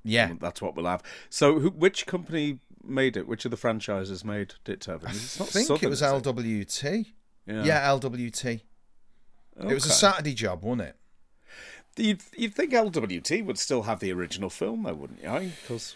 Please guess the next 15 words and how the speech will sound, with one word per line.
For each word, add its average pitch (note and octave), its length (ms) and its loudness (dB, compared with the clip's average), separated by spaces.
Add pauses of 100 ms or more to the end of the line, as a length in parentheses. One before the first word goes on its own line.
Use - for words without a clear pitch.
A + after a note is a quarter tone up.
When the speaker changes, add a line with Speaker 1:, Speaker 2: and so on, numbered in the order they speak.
(140)
Speaker 1:
You G3 180 4
would, A3+ 460 2
but G#3 180 4
what A#3 140 6
I D4+ 180 4
found, D#3+ 520 2
I D3 40 6
was E3+ 160 2
looking A3+ 280 2
into G#3+ 220 2
buying D#3+ 300 0
the C#3 80 -2
Beiderbecke E3 720 0 (160)
trilogy. - 580 -4 (240)
Speaker 2:
Mm. A#2+ 380 -2